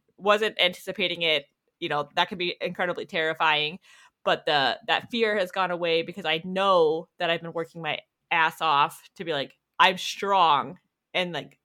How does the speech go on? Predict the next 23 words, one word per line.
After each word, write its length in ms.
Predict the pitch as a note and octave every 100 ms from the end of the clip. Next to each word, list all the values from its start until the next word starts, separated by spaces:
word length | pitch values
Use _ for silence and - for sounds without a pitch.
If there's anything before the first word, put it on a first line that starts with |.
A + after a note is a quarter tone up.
| _ -
in 240 | F3+ F3+
this 160 | D#3 -
position. 560 | F3+ D3+ D3 C3+ - - - -
My 100 | E3
shoulder 380 | - G3 F3+ F3
is 140 | F3
stable 840 | - - G#3 F#3 E3+ C#3+ C#3 -
in 140 | - E3+
this 160 | D3
position." 580 | - D#3+ C#3+ C#3 C#3 D#3+ - _ _ -
And 100 | E3+
so 80 | B2
I 80 |
don't 380 | D3+ D3 F3+ E3+
need 160 | F3+ E3+
to 100 | F3+
worry 540 | D3+ D#3 D#3 D#3 D#3 _ _ _ -
as 300 | F#3 F3 E3
much 260 | E3+ D3+ C#3
about 580 | - E3 C3 F#2 F2+ _ _ _ -
it 240 | E3 - _ _ _ -
deciding 440 | F3 C3+ C3 -
to 340 | - - G2+